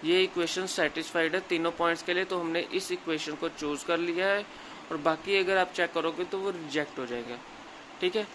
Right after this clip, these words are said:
तो हमने क्या करना है, अ, for figure one, second option।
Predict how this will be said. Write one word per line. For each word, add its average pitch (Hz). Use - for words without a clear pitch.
तो 175
हमने 175
क्या 190
करना 175
है, 196
अ, -
for 170
figure 175
one, 156
second 185
option। 156